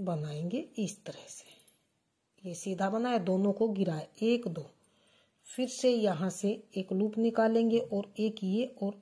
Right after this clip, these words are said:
एक ये, दो को हम यहाँ पर ऐसे सीधा बनाएंगे। फिर से एक, दो,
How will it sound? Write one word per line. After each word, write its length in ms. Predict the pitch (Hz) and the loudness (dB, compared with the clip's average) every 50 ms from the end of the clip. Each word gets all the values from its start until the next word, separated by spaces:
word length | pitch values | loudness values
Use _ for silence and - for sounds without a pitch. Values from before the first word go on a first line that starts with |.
| - | -2
एक 260 | 208 214 185 - - 165 | -2 -2 -2 -2 -8 -14
ये, 100 | 143 127 - _ _ _ _ _ _ _ _ _ _ _ | -14 -14 -16 _ _ _ _ _ _ _ _ _ _ _
दो 300 | - 165 - 196 208 214 208 | -12 -6 -2 0 2 2 0
को 220 | 214 - 247 240 226 | 2 2 2 4 4
हम 180 | 208 208 202 196 | 4 2 2 2
यहाँ 480 | 185 185 170 165 143 170 185 196 202 196 - _ | 0 0 -2 -2 -2 -2 0 0 0 -2 -2 _
पर 220 | 180 175 185 - - - | -4 -4 -4 -6 -4 -2
ऐसे 320 | 180 170 165 - - 269 302 | -2 -2 -2 -4 -8 -10 -10
सीधा 460 | - - - - 226 196 156 151 135 | -10 -8 -2 0 0 0 0 -4 -6
बनाएंगे। 640 | 151 143 131 123 120 113 117 - - _ - - - _ _ _ _ _ _ _ _ _ _ _ _ _ _ | -6 -8 -10 -10 -12 -14 -16 -18 -20 _ -20 -20 -20 _ _ _ _ _ _ _ _ _ _ _ _ _ _
फिर 120 | - 240 220 | -6 -4 -4
से 200 | - - 240 240 233 - - - | 0 2 2 2 2 0 0 4
एक, 300 | 226 233 233 226 226 185 | 4 6 6 4 2 -4
दो, 260 | 156 156 151 139 | -8 -8 -12 -14